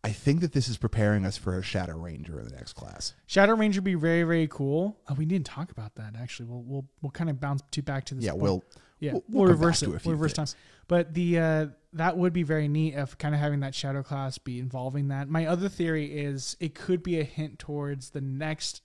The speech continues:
Speaker 2: set, the next draftable set, of having maybe another talent involving, like, sea. Like
Speaker 1: Right.
Speaker 2: land, sea, or air, like, something
Speaker 1: Ocean.
Speaker 2: like that. Yeah, ocean. Something involving water of some type. Uh,
Speaker 1: Boat Ranger.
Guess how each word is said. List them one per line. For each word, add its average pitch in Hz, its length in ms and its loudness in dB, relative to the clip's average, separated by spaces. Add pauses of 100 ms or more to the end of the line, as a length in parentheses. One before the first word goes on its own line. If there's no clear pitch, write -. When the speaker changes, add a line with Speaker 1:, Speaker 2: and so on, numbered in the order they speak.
Speaker 2:
set, 208 400 0
the 151 80 -2
next 147 240 -2
draftable 165 320 -4
set, 202 320 -2
of 151 220 -2 (320)
having 160 300 0
maybe 151 180 -2
another 139 260 -2
talent 135 540 -6
involving, 123 560 -8
like, 117 300 -16
sea. 160 460 -4 (580)
Like 131 220 -12
Speaker 1:
Right. 104 420 6
Speaker 2:
land, 165 380 0
sea, 160 240 -2
or 147 140 -4
air, 143 240 -4
like, 151 100 -4
something 113 160 4
Speaker 1:
Ocean. 156 240 2
Speaker 2:
like 143 140 -4
that. - 120 -14
Yeah, 135 100 -6 (100)
ocean. 131 500 -4
Something 175 260 -2
involving 147 540 0
water 135 380 -4
of 127 100 -8
some 135 160 -6
type. 127 360 -10 (440)
Uh, 127 240 -6
Speaker 1:
Boat 165 220 10
Ranger. 104 420 2